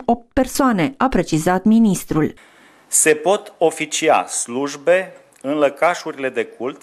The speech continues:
Speaker 2: de către slujitorii bisericești, religioși, fără accesul publicului, slujbele putând fi transmise în mass media sau online.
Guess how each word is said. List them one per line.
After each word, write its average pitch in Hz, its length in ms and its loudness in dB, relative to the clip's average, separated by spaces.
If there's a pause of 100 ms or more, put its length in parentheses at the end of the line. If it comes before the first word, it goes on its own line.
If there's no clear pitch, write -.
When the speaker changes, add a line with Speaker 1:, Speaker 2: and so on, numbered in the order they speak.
Speaker 2:
de 127 200 -2
către 170 640 -2 (380)
slujitorii 139 760 -2
bisericești, 123 1200 -6 (360)
religioși, 117 760 -2 (400)
fără 208 500 2
accesul 139 560 -4
publicului, 110 680 -12 (240)
slujbele 156 680 -2
putând 139 480 -6
fi - 140 -8
transmise 151 800 -2
în 139 200 -2
mass 156 320 0
media 143 420 -4
sau 131 500 -2 (200)
online. 117 540 2